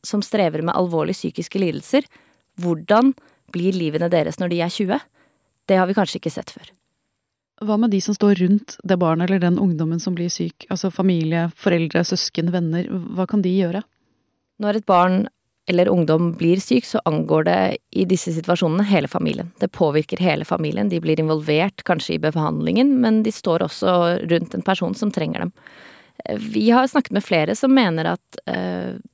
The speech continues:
Speaker 1: det nettverket rundt kan utgjøre en stor forskjell ved å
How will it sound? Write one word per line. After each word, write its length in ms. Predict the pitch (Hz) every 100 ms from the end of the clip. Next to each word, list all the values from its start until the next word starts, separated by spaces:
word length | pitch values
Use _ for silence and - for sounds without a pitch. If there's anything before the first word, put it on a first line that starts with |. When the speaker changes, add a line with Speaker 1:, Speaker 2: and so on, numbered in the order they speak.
| -
Speaker 1:
det 160 | 196 185
nettverket 480 | 151 - 170 196
rundt 280 | 196 285 - -
kan 160 | 190
utgjøre 320 | 170 - 156
en 80 | 160
stor 460 | - - 180 170 -
forskjell 380 | - - - - - _ _ _ _ _
ved 320 | - 170 165 -
å 640 | 170 170 165 165 165